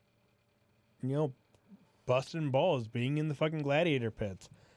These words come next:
you know, being in the, you know, giant N F L. You know, we're, we're, we'll give you a fucking chance. It's like, uh,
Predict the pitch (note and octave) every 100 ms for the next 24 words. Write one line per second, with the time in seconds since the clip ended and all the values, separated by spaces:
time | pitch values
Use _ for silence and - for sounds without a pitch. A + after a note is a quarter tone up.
0 | _ - A2 G#2+ A2 A#2+ C3+ D3 D3 D3+
1 | C#3+ C#3+ C#3+ C#3+ C#3 B2+ C3+ C#3+ C#3+ D3
2 | - E3+ A2+ _ _ _ - B2 G#2 G#2+
3 | B2 _ _ _ _ B2+ B2 D#3 D3+ C#3+
4 | F3 C#3+ D#3+ C#3 D#3+ G3 G3+ E3+ G#3+ F3+
5 | D#3+ E3 G3 C#3 C3+ C3+ D3 D3 D#3